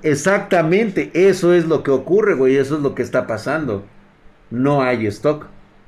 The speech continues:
Vendo G P U treinta ochenta recién minadas. Pues sí, ahí ya sí como que dices, pues órale, pues ¿sabes qué, güey? Pues sí las quiero.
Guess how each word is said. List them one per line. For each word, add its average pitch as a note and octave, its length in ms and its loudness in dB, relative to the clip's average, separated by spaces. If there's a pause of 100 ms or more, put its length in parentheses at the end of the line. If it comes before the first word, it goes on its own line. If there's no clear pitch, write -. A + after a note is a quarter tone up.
(340)
Vendo F#3 260 0
G F#3+ 140 0
P E3+ 140 2
U F3+ 160 4
treinta F3 260 0
ochenta D#3 420 -2
recién B2+ 400 0
minadas. C3 680 0 (800)
Pues F3 200 2
sí, C#4 160 2 (140)
ahí F#3+ 220 2
ya A#3 180 2
sí A#3+ 160 0
como G3+ 240 0
que F3 120 4
dices, G#3 160 2
pues E3 200 -4
órale, F#3+ 320 4
pues D#3 220 -2
¿sabes F#3 260 2
qué, F#3 140 2
güey? F#3+ 240 2
Pues C#3 140 -8
sí D#3 100 2
las D#3+ 160 2
quiero. D3+ 440 0